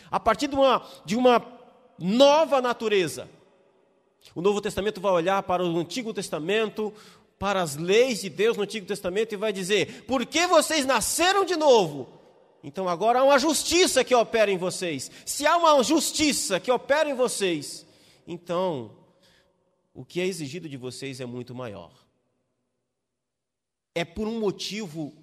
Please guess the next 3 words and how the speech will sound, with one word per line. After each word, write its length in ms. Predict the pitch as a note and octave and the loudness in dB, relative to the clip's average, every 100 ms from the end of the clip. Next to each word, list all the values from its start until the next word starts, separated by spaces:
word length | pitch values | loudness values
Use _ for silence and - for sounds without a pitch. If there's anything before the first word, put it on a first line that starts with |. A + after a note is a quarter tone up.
| _ _ _ | _ _ _
totalmente 680 | A#3+ A#3 E3 D3 F#3 F3+ - | -6 -4 -6 -6 -8 -8 -10
novo, 520 | C#3 C#3+ C#3+ A2 A#2+ | -8 -6 -6 -8 -12
diferente, 760 | B2+ - C#3 C3 A#2+ - - | -14 -10 -8 -6 -8 -12 -20